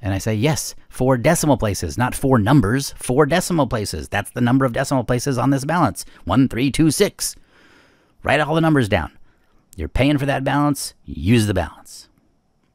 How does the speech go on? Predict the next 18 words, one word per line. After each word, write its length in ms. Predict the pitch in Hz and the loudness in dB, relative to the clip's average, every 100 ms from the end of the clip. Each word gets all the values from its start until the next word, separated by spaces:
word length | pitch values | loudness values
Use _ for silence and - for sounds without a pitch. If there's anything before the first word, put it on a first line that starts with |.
| _ _ - - - _ _ - - - - - _ _ _ _ _ _ _ _ _ _ _ _ _ _ _ _ _ _ _ _ _ _ _ _ _ _ _ | _ _ -20 -20 -20 _ _ -20 -20 -20 -20 -20 _ _ _ _ _ _ _ _ _ _ _ _ _ _ _ _ _ _ _ _ _ _ _ _ _ _ _
So 420 | - 123 120 120 | -2 2 2 0
we 280 | - 143 180 | -2 -2 -2
can 760 | - 139 190 185 113 95 104 - | -4 -4 -2 0 0 0 -2 -2
determine 960 | 95 - 110 135 110 95 101 95 90 85 | -6 -2 2 4 4 2 0 -4 -6 -4
the 500 | 95 92 92 95 - _ _ - | -2 -2 -2 -6 -12 _ _ -2
density 640 | 139 156 - 78 80 92 _ - | 2 2 0 -6 -10 -14 _ -20
from 960 | - - 104 160 170 113 95 117 123 - | -16 -4 6 8 8 6 4 4 2 -4
the 140 | 90 92 | -4 -2
mass 560 | 101 90 90 90 - - _ | -2 -2 -6 -8 -14 -20 _
and 400 | 90 98 107 98 | -4 0 0 0
the 80 | 101 | 0
volume. 440 | 90 85 80 - - _ _ _ _ _ - - - | 0 -2 -4 -12 -20 _ _ _ _ _ -20 -20 -16
So 360 | - 120 95 92 | -2 0 0 -2
if 220 | 110 - | -4 -2
we, 180 | 123 120 | -2 0
in 320 | 107 123 104 | 2 2 2
one 300 | 120 156 151 | 2 2 0
step, 420 | - 87 76 | -2 -6 -10